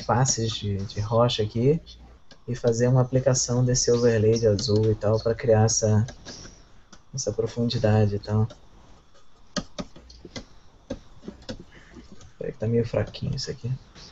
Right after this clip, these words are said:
E aqui é o mais intenso de todos. Bom, essa imagem aqui tá muito legal, a composição tá muito boa, não tem,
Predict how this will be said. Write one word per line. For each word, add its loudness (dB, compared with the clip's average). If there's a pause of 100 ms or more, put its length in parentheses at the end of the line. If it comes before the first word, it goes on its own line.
(1800)
E -6
aqui -6
é 2
o 0
mais 0
intenso -4
de -20
todos. -10 (1400)
Bom, 2 (1300)
essa 6
imagem 8
aqui 6
tá 4
muito 4
legal, 8
a 8
composição 2
tá 2
muito 4
boa, 6
não 2
tem, 2